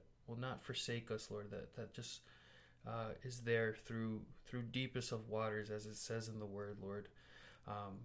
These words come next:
Lord, we're just so thankful for you, Lord. Will, will you just always soften our hearts and mind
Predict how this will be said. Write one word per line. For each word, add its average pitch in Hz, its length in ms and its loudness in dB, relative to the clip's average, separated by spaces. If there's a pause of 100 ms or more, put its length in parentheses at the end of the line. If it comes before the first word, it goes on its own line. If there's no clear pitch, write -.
(460)
Lord, 120 180 4
we're 135 100 2
just 127 180 0
so 123 100 4
thankful 107 420 -2
for - 160 -4
you, 107 160 0
Lord. 107 340 2
Will, 107 240 -6
will 120 60 0
you 127 120 0
just 127 220 0
always 120 340 2
soften 113 380 0
our 113 120 0
hearts 113 320 0
and 107 100 -4
mind 104 340 -2